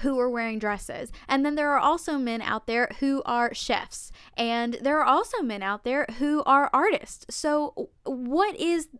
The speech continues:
the boundary? Like, what is that crossover between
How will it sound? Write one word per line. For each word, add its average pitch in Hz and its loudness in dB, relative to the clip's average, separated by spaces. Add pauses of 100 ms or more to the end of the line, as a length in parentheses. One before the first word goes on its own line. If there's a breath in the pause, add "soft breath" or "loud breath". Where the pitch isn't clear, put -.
the 269 4
boundary? 240 2
Like, 247 0
what 302 4
is 349 2
that 285 0
crossover 262 4
between 240 -4